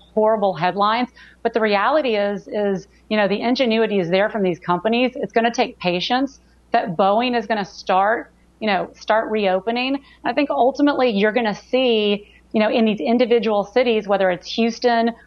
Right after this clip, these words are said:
where the Starbucks has already been open, um, and around the country, where you're gonna see these smaller openings. And I don't think you're gonna see a big opening across, across the country, but it is little green shoots that we see out there.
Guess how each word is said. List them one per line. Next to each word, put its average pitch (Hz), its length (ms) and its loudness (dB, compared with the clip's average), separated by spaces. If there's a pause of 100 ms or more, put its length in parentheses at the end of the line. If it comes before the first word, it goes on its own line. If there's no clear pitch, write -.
where 196 220 0
the 196 60 -2
Starbucks 214 540 0
has 196 160 -4
already 196 240 0
been 208 220 0
open, 196 520 -2 (280)
um, 190 520 -2 (480)
and 226 140 2
around 208 300 2
the 196 60 -2
country, 240 440 0
where 214 100 0
you're 220 80 0
gonna 220 240 -2
see 277 100 -2
these 220 240 -2
smaller 214 640 2
openings. 202 600 0 (440)
And 214 140 2
I 214 60 2
don't 240 120 -2
think 226 160 -6
you're 220 140 -2
gonna 208 140 0
see 208 160 0
a 185 60 2
big 285 340 2
opening 214 520 0
across, 196 500 -2
across 208 360 -2
the 208 80 -8
country, 202 400 -4
but 269 140 -2
it 262 100 0
is 311 300 -2
little 220 200 2
green 220 360 0
shoots 196 320 -2
that - 120 0
we 190 120 -2
see 180 200 -2
out 180 280 0
there. 170 280 0